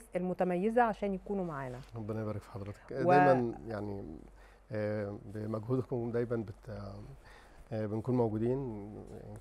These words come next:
Speaker 2: كان في، في آخر موضة في القناة أو في ال-، آه، أو في المهرجان،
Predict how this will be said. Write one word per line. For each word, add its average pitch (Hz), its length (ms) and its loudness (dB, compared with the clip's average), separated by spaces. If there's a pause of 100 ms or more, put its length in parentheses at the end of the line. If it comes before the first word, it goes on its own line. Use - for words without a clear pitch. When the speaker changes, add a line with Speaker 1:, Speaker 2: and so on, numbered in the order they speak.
Speaker 2:
كان 117 160 -4
في، 104 520 -10
في 123 160 -6
آخر 110 180 -4
موضة 110 260 0
في - 120 -8
القناة 110 340 -6
أو 110 200 -10
في - 160 -16
ال-، 101 520 -12 (1000)
آه، 101 520 -4
أو 110 80 -4
في - 100 -8
المهرجان، 107 560 0